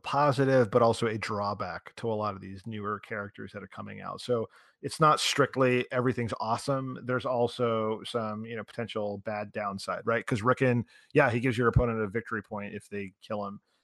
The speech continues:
And then Mira and Jojen, yeah, every once in a while, you're gonna roll that horrific visions at a, at a bad time. So I think with Jojen, I think, again, I think he's gonna work best in a unit that is, um, like, a ranged unit,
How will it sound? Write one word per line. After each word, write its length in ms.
And 180
then 320
Mira 400
and 120
Jojen, 540
yeah, 180
every 160
once 180
in 60
a 40
while, 420
you're 120
gonna 120
roll 160
that 140
horrific 340
visions 400
at 80
a, 160
at 60
a 40
bad 300
time. 400
So 100
I 40
think 240
with 320
Jojen, 600
I 120
think, 260
again, 300
I 60
think 160
he's 120
gonna 180
work 240
best 300
in 60
a 40
unit 320
that 240
is, 600
um, 680
like, 140
a 60
ranged 380
unit, 320